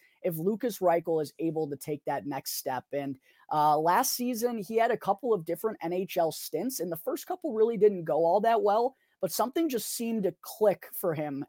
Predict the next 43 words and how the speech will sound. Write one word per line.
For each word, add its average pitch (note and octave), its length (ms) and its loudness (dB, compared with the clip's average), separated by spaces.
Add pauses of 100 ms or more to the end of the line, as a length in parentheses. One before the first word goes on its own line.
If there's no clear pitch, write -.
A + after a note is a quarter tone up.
at, D#3 260 2
at D#3+ 180 0
the E3 140 -2
end D#3+ 200 0
of D3+ 120 -2
the D3 80 -6
season. D3+ 440 -4
He D3+ 100 -4
was D3+ 200 -8
nearly E3+ 300 0
a D3+ 60 0
point F3 300 -6
per E3+ 100 -4
game D#3+ 280 -2
guy D3+ 240 0
those D3 200 -4
last D3+ 300 -4
fifteen, E3+ 380 -4
sixteen E3 480 -4
games. E3 300 -2
And D#3+ 80 -4
I'll G#3+ 120 2
tell C4 160 2
you G#3+ 120 0
what, E3+ 260 4
throughout F3 300 2
training E3 400 -6
camp, E3 300 -4 (360)
in E3 80 -4
the D3+ 80 0
Blackhawks E3+ 500 2
scrimmages D#3+ 520 -2
that D#3 180 -2
they D#3 100 0
run, D#3 220 -2
and D3+ 100 -4
even A#3+ 240 -2
in G#3+ 80 -4
last F#3 300 2
night's F3 200 -2
preseason D#3+ 720 -6
game, D3+ 340 -4 (400)
uh, D3 280 0